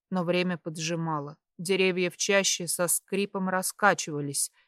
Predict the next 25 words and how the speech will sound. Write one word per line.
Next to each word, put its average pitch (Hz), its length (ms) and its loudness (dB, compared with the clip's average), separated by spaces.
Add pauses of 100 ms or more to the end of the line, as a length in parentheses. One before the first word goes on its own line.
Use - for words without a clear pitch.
(200)
выпуская 185 640 2
наружу 170 480 -2
силу 165 380 0
холма 160 520 -2
и 156 60 -2
дольмена. 151 680 -6 (280)
Кустарники 165 720 0
дрожали, 160 680 -4 (360)
цепляясь 180 600 0
за 156 100 -4
поднявшийся 151 800 -4
ветер. 143 460 -10 (1000)
Сердце 202 480 0
Севграй 175 640 2
учащенно 180 640 0
застучало — 156 880 -2 (400)
когда 165 400 4
она 160 180 0
поняла, 170 540 0 (160)
что - 260 -2
все 202 220 2
закончится 175 840 -2
в 151 120 -10
ближайшие 160 840 -2
минуты. 156 600 -6